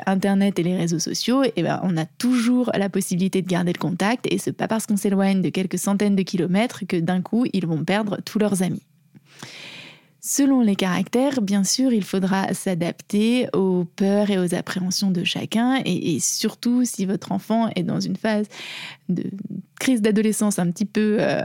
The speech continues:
accentuée, il faudra prendre le temps et rester, vous, de votre côté, patient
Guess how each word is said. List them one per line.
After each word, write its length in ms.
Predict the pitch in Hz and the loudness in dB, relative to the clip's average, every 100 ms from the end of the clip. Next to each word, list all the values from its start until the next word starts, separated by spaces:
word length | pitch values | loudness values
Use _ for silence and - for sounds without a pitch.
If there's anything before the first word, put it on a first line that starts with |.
| - | -2
accentuée, 760 | - - - 151 - 190 262 - | -4 -4 -4 -4 0 0 2 0
il 100 | 190 | -2
faudra 360 | - 180 185 | -2 -2 -2
prendre 440 | 196 - 208 196 165 | -2 -2 0 2 0
le 140 | 160 | -2
temps 400 | - - 208 240 - | -2 0 0 0 0
et 100 | 180 | 0
rester, 420 | 175 180 - 175 | 0 -2 -2 -2
vous, 260 | 165 214 208 | -2 -2 0
de 120 | 170 | 0
votre 180 | 175 - | -2 -2
côté, 300 | 180 170 170 | -2 -2 -4
patient 720 | - 190 185 - 185 175 | -2 -2 -2 -4 0 0